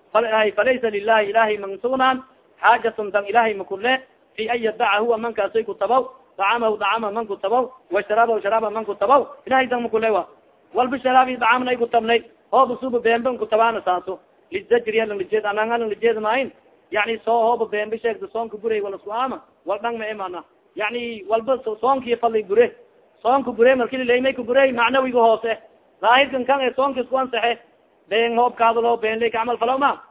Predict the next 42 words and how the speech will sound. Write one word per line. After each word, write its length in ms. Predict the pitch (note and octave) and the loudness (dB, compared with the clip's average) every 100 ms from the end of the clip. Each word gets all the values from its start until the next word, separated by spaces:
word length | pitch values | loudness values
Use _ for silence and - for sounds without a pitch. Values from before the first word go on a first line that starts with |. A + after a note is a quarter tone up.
| _ _ | _ _
Soonka 300 | A#3+ B3+ A3 A3+ | -2 0 -2 -2
su 60 | |
kor-, 200 | A#3 G#3+ - | -2 -2 -4
korkun 280 | G#3 G#3 A#3 | -6 -4 0
zaahirka 340 | G#3 A3+ G#3+ | 0 0 -2
ku 80 | G3 | -6
ansaxay. 400 | A3 G#3+ G3+ F3+ - _ - | -6 -2 -2 -2 -8 _ -10
Ileen 200 | G3 A3+ A3+ | -4 -2 0
soon 140 | B3 | 0
wali 140 | A3+ | 0
buri 200 | G#3 A#3 | -2 0
yahay, 160 | A3+ A3 | 0 0
mal 140 | G3+ | -4
koyn, 200 | F#3 G#3+ | -6 -4
wal 140 | G3+ F#3+ | -4 -8
ma 80 | F#3+ A3+ | -4 -4
aangna, 220 | A#3+ A#3 | -4 -4
wal 140 | F#3+ | -4
ma 80 | F#3 | -6
dhangna, 280 | G#3 A#3+ A#3 | -8 -4 -4
wal 120 | F#3+ | -4
kelma 240 | G#3 G#3+ G3+ | -6 -10 -10
samay. 240 | A#3 A3+ _ _ _ | -10 -12 _ _ _
Laakiin 340 | G3 G#3+ A#3+ A#3 | 0 0 0 -4
macnagii 420 | A3 A3 B3 G#3+ | -2 0 -2 0
hoose 300 | F#3+ F#3+ G#3+ F#3+ | -2 -2 -2 -4
ibr 120 | F#3+ | -4
ew. 200 | F3+ F3 C#3+ _ - - | -4 -8 -10 _ -20 -10
Soonki 280 | A3 B3 A3 | -4 -4 -2
tawaab 300 | G#3 G3 G#3+ | 0 0 0
ma 60 | G3 | -4
lew 180 | F#3 F3 | -6 -8
maana. 240 | D#3+ D#3 - _ _ _ _ _ _ _ _ - | -10 -18 -20 _ _ _ _ _ _ _ _ -6
Soonki 340 | B3+ C#4+ B3+ | -4 -2 -2
haka 200 | A#3+ A#3+ | -2 2
laay 280 | A#3 B3+ B3 | 6 6 4
ahaan 280 | A3 B3+ C4+ | 4 2 2
ku 100 | C4 | 0
dhiyaas, 300 | A#3 G#3+ G3+ - _ - | 2 2 2 -6 _ -4
laay 260 | G#3 A#3+ A#3+ | 2 4 4
ma 100 | A#3+ | 2
leraw. 260 | G#3 F#3+ | 0 -2